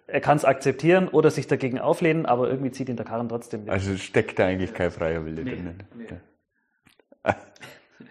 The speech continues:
Speaker 2: Das ist ja ein gutes Bild. Das ist ein super Bild. Ähm, wie, du, dann siehst du die Realität aber genauso wie die Stoiker auch. Also die, wir, wir sind hier in einer Sequenz von Regeln.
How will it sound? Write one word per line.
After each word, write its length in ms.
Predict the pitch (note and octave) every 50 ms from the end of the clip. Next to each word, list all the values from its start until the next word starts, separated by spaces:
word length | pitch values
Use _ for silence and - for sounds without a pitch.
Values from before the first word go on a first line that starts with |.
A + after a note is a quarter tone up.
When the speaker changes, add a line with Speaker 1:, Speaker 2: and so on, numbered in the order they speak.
| - - - - - - - -
Speaker 2:
Das 100 | A2+ A2+
ist 60 | A2 A#2+
ja 60 | A2+
ein 80 | G#2 -
gutes 340 | B2 A#2 A2+ A2 G2 - -
Bild. 320 | - G#2 G2 G2 - - - _ _ _ - _ _ _ _ _ - - - - - - - - - - - - - - - _ -
Das 100 | A2 G#2+
ist 60 | G#2
ein 40 | G2
super 300 | G2+ A2+ G#2+ - - F#2+
Bild. 220 | - - F2 F#2 - - - _ _ _ _ _ _ _ _ _ _ _ _ _ _ _ - - - _
Ähm, 400 | F#2 F#2+ G2+ G#2 G2+ G2+ G2 - - - - -
wie, 180 | - A2 A2+ G#2+ - - _
du, 220 | - G#2 G2+ G2 - - - _ _ - - - _
dann 160 | - B2 A#2+
siehst 280 | A#2+ - C#3 C3+ - -
du 40 | A#2+
die 140 | A#2+ A#2+ A#2
Realität 640 | A2 A2 G#2+ G#2 G#2 G2 G2+ - A#2+ A#2 A#2 A2
aber 200 | G2+ F#2+ G2 G#2
genauso 480 | G#2 G#2 G2 F#2 F2+ G2 G2 - G2 F#2+
wie 120 | G2+ F#2+
die 340 | F#2+ G2 F#2+ E2+ C2+ B1 C2
Stoiker 560 | - - - F2 F2 F#2 F2+ - - - G1+
auch. 160 | A1 D#2+ F2
Also 220 | E2 E2+ F#2 G2 F#2 B1 G#1+ G1+ - - - - - _ -
die, 200 | - E2+ - -
wir, 220 | G#2 G2 F#2+ F#2+
wir 100 | G2 F#2+
sind 240 | F2+ - G2+ G2 F#2+
hier 100 | G#2 F#2+
in 60 | F2 F2+
einer 100 | F2 E2
Sequenz 440 | - - - - - F2+ F#2+ F#2+ -
von 220 | - G2+ F2+ E2
Regeln. 420 | D#2+ D#2+ E2 E2+ F#2 F2+ F2 F#2